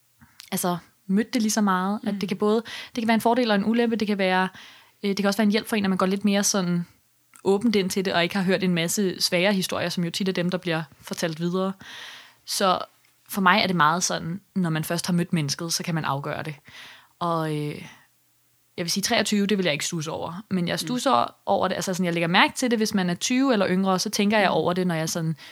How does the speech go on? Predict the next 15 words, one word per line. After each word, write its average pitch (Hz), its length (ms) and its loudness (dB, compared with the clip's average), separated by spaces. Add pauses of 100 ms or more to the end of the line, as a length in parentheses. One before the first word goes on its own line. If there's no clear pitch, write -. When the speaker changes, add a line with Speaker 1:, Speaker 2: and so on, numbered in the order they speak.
(180)
Speaker 1:
møder 170 280 2
den 180 120 2
gravide. 156 380 -4 (380)
Og 185 120 -8
det 226 140 2
er 220 40 2
ikke 214 160 -2
fordi, 208 300 -2
at 185 140 -2
jeg 180 80 -2
tænker, 180 260 -2
at 180 60 -4
det 180 80 -4
nødvendigvis 170 800 -4
bliver 156 320 -2